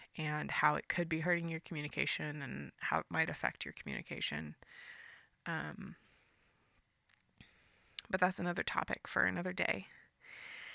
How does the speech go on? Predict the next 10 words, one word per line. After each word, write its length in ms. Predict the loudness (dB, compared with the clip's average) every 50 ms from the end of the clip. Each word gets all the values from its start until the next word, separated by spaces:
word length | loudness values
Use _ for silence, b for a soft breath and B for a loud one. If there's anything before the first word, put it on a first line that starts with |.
| B B B B B _ -4
Um, 480 | -2 0 0 2 2 0 0 -2 -4 -6 -6
so 560 | 4 8 10 10 10 8 6 4 0 -2 -4 6 10
that 220 | 12 12 12 12
is 120 | 8 4
kind 240 | 2 0 0 0 0
of 80 | 0 0
the 140 | 0 0 0
overview 420 | 0 -2 -2 0 0 0 2 2 0
of 340 | 0 -2 -2 -4 -6 -8 B B B B B B B B B
the 480 | -10 -6 -4 -4 -4 -4 -4 -4 -4